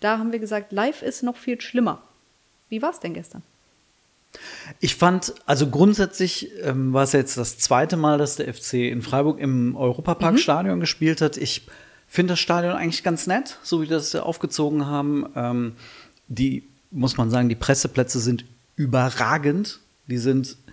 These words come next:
Speaker 2: im Grunde ein bisschen wie, äh, im Rhein-Energiestadion früher jetzt gewesen. Ähm,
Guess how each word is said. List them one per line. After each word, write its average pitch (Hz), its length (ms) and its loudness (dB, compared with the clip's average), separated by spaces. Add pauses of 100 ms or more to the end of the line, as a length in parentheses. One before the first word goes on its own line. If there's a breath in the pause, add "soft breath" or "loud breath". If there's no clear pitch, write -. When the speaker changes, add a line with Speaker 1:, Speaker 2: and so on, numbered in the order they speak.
(220 loud breath)
Speaker 2:
im 143 160 2
Grunde 170 260 6
ein 160 60 2
bisschen 170 360 2
wie, 156 400 -2 (300)
äh, 139 260 0
im 127 120 0
Rhein-Energiestadion 135 880 2
früher 175 260 2
jetzt 165 240 -2
gewesen. 151 460 -2 (320 loud breath)
Ähm, 120 380 0